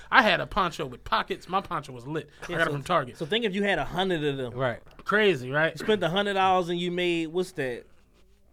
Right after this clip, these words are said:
Speaker 3: If, if it's twenty dollars a pop?
Speaker 2: Yeah.
Speaker 1: Times a hundred?
Speaker 2: Times a hundred.
Speaker 1: Twenty thousand.
Speaker 2: Twenty grand in one day. You just gotta be willing to
Speaker 1: No.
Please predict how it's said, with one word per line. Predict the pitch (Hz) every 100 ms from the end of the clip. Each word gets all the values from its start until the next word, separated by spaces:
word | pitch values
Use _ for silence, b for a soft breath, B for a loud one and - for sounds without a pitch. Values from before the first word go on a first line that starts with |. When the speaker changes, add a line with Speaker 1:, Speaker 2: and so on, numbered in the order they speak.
| _ _ -
Speaker 3:
If, | 131 127
if | 123
it's | 120
twenty | - 147
dollars | 143 139
a | 127
pop? | 151 196 -
Speaker 2:
Yeah. | 139 135
Speaker 1:
Times | 123 160
a | 139
hundred? | 170 190 - 143
Speaker 2:
Times | 147 135
a |
hundred. | 139 160
Speaker 1:
Twenty | 156 110
thousand. | - 113 113
Speaker 2:
Twenty | 185 170
grand | 165 135 120 _ -
in | 139
one | 156 160
day. | 160 143 110 b b
You | 185
just | 180
gotta | 190 170
be | 165
willing | 175 180 170
to |
Speaker 1:
No. | 254 139